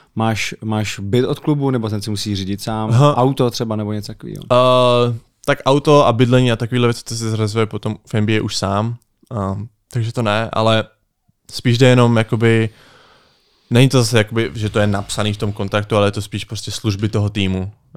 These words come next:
Speaker 2: Jo? Takže tam ti jako zařídí cokoliv. Jsem potřeboval, jsem potřeboval třeba, hm, řidičský průkaz, že jsem potřeboval udělat oklahomskou dra-, jako driving license. A prostě tak mi s tím pomohli, nebo já nevím,
Speaker 1: Hmm.
Speaker 2: zubaře a takovýhle věci. Tak to jsou jakoby výhody, co máš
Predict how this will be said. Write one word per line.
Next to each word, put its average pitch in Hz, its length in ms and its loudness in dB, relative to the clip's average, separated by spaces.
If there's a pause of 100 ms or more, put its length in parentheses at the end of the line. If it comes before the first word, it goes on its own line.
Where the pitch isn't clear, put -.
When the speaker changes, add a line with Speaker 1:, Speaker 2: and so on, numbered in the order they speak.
Speaker 2:
Jo? 95 140 -2
Takže 101 240 -6
tam 98 200 -6
ti 104 100 -6
jako 98 160 -6
zařídí 98 480 -4
cokoliv. 98 560 -2
Jsem 101 240 -6
potřeboval, 98 720 -2 (440)
jsem - 200 -4
potřeboval 98 480 2
třeba, 95 640 0 (280)
hm, 92 300 -6
řidičský 101 400 -2
průkaz, 95 440 0
že 101 180 -8
jsem 98 240 -6
potřeboval 98 320 -6
udělat 98 180 -2
oklahomskou 104 680 -2
dra-, 95 180 -4
jako 98 140 -4
driving 107 380 0
license. 95 420 -6 (600)
A 95 420 2 (160)
prostě 101 280 -6
tak 95 160 -6
mi 98 80 -2
s - 40 -10
tím - 140 -8
pomohli, 98 540 2
nebo 92 400 -4
já 92 180 -4
nevím, 92 220 -4
Speaker 1:
Hmm. 95 100 -2
Speaker 2:
zubaře 104 580 2
a 95 120 -4
takovýhle 104 360 0
věci. 98 400 0
Tak - 160 -10
to 104 120 -8
jsou - 120 -2
jakoby 104 260 -2
výhody, 104 400 2
co 104 140 -6
máš 98 440 -2